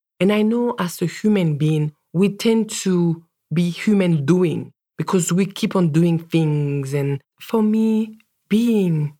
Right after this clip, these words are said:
a human being, it's really about being present as much as possible in the moment. Do things that it's very important to yourself. And, uh, I did cut down so much. And what I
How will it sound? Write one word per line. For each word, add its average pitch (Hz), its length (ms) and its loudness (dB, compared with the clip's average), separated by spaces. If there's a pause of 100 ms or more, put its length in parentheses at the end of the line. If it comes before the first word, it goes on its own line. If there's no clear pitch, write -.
a 165 80 0 (120)
human 208 340 4
being, 156 500 2
it's 165 320 -4
really 180 380 2
about 147 360 -2 (220)
being 165 160 4 (180)
present 165 680 -2 (120)
as - 140 -14
much 156 300 2
as 160 120 -6
possible 151 580 -4
in 151 240 2
the 147 100 2 (100)
moment. 143 520 -2 (880)
Do 220 100 4
things 196 680 2
that 151 300 -4 (340)
it's - 400 -8
very 180 380 0
important 147 540 -2
to 196 100 0
yourself. 147 540 -2 (1160)
And, 196 240 2
uh, 202 340 0 (180)
I - 20 0
did 185 380 -2 (180)
cut - 400 -6
down 151 340 0
so - 360 -2
much. 156 580 -2
And 180 180 2 (220)
what 240 140 -4
I 262 100 -2